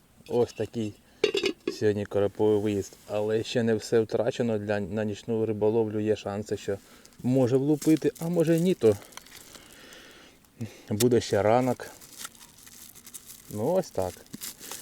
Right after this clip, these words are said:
Все, будемо їсти. Я їсти вже захотів, капець. Човка. Да, да, да, да, да, да. Дивись, дивись. Є! Риба!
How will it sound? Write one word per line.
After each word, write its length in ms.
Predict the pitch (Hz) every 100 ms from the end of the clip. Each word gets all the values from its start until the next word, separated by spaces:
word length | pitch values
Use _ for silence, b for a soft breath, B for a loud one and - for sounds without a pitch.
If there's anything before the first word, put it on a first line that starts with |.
| B B B B B
Все, 300 | - - 123 95 - -
будемо 340 | 110 123 113
їсти. 340 | 98 92 - 98 -
Я 140 | 107
їсти 260 | 110 - 110
вже 180 | 104 101
захотів, 400 | 101 110 98 98
капець. 400 | 104 104 90 - - - -
Човка. 300 | 139 - - - _ _ _ - 180 _ _ _ _ _ _ _ _ -
Да, 200 | 120 127
да, 180 | 113 139
да, 160 | 123 131
да, 180 | 147
да, 180 | 127 147
да. 240 | 131 147 107 - -
Дивись, 180 | 151 139
дивись. 160 | 139 - - - - - - 202 202 - - - - - -
Є! 420 | 202 277 254 - - -
Риба! 420 | - 226 -